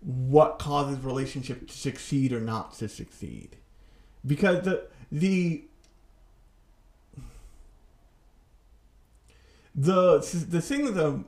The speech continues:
film gets, right, is that Scott and Ramona are kind of the same kind of shitty person,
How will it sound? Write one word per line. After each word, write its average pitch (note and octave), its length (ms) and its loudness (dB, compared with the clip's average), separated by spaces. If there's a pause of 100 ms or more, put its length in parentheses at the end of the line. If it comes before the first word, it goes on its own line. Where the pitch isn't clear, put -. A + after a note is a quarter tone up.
(160)
film C3 280 0
gets, A#2 280 -6
right, G#2+ 240 -4
is A#2+ 180 -8
that - 360 -4 (960)
Scott F#3 600 0
and E3 260 -2
Ramona C#3 580 0
are A#2+ 340 -4
kind B2+ 440 -6
of C3 180 -6
the B2+ 120 -8
same B2+ 440 -6
kind B2+ 320 -6
of A#2+ 100 -6
shitty B2 400 -4
person, E3 760 -4